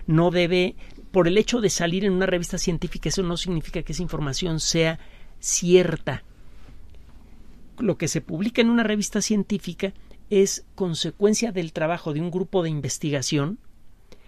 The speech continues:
y las, tanto la técnica de trabajo como las conclusiones hay que verlas con lupa. Acuérdese que er-, errar es de humanos.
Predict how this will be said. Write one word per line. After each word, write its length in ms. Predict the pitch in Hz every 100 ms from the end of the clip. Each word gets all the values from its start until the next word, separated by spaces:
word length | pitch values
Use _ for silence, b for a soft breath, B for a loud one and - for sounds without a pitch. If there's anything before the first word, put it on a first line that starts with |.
| B B B - - -
y 140 | 196
las, 320 | 180 165 - - - - - -
tanto 420 | - 196 190 - 180
la 160 | 170 165 -
técnica 480 | 247 254 240 233 190
de 140 | 175
trabajo 340 | 180 175 180 170
como 200 | 165 160
las 200 | 156 -
conclusiones 760 | 151 135 151 - 185 190 - - -
hay 100 | 190
que 160 | 160 185
verlas 400 | 151 156 160 - - -
con 180 | - 170
lupa. 320 | 175 196 - - - - - - - - - - - - - b b
Acuérdese 640 | 143 - 196 202 180 202
que 240 | - 160
er-, 220 | 147 147 175
errar 400 | 156 156 160 170
es 180 | 160 156
de 80 |
humanos. 760 | 165 156 156 156 147 135 - -